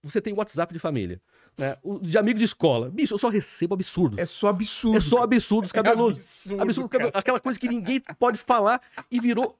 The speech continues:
Speaker 1: virou uma confraria.
Speaker 2: É, cara.
Speaker 1: Virou uma confraria. Então, assim, você recebe piadas de todos os tipos. Isso acontece, tá, gente? Assim, o, assim, o, sei lá,
Speaker 2: Todo
Speaker 1: seja
Speaker 2: mundo sabe o que acontece.
Speaker 1: Todo mundo sabe o que acontece.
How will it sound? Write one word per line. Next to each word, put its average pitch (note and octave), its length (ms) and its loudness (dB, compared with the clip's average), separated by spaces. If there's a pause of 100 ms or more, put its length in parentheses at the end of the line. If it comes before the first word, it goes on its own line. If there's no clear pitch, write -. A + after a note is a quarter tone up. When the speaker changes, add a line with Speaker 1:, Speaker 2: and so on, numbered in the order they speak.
(100)
Speaker 1:
virou G3+ 280 -2
uma G#3+ 120 -4
confraria. F#3+ 1000 -4
Speaker 2:
É, D#3+ 320 4
cara. E3 300 -2
Speaker 1:
Virou G#3+ 160 2
uma A#3 100 0
confraria. A3 680 -4
Então, A#3+ 200 0
assim, G3+ 200 -4 (220)
você C4 100 -6
recebe A#3+ 360 -2
piadas G3 560 2 (340)
de G#3 120 -6
todos A#3+ 440 2
os A#3 140 -2
tipos. F3+ 440 0
Isso - 140 -4
acontece, A#3 420 -2
tá, A#3 140 -2
gente? C3+ 260 0
Assim, C#3 240 -2
o, C3+ 360 -6
assim, C#3+ 260 -6
o, B2+ 140 0
sei E3 200 -10 (160)
lá, D#3+ 80 0
Speaker 2:
Todo A#4 120 -10
Speaker 1:
seja D#3 120 -2
Speaker 2:
mundo D#4 220 -4
sabe A3 240 0
o G3 60 -12
que - 60 -16
acontece. F#3 260 -4
Speaker 1:
Todo F#3 80 2
mundo D4 160 -2
sabe C4+ 160 2
o B3 40 4
que B3 80 0
acontece. B3 280 2